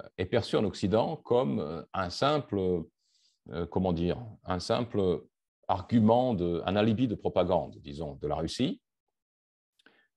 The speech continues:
alors que, euh, du côté russe, euh,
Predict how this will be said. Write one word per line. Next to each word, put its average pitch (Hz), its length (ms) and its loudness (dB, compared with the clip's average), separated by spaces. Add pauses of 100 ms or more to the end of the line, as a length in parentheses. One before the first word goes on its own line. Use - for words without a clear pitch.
(100)
alors 120 300 2
que, 101 340 2 (120)
euh, 85 200 4
du 82 200 -4
côté 95 260 0
russe, 113 400 -4 (320)
euh, 82 440 -6